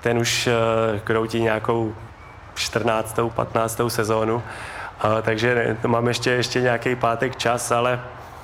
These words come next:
eh, já jsem určitě šť-, šťastný, že můžu být v tom týmu a budovat si tam nějakou pozici a, eh, srovnávat se s těma, mm, evropskýma týmama. A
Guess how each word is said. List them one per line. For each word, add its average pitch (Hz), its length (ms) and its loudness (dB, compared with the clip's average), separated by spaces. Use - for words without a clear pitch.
eh, 117 360 2
já 120 140 2
jsem 139 160 0
určitě 135 380 0
šť-, 147 240 -2
šťastný, 127 440 0
že 127 100 2
můžu 127 240 2
být 127 220 0
v - 60 -12
tom 127 180 2
týmu 120 400 2
a 117 520 2
budovat 117 360 0
si 131 100 -2
tam 120 160 2
nějakou 113 320 0
pozici 117 600 0
a, 117 160 0
eh, - 440 -10
srovnávat 113 600 0
se 120 100 -2
s 113 60 -2
těma, 113 360 2
mm, 139 480 -4
evropskýma 117 580 0
týmama. 113 520 0
A 104 600 2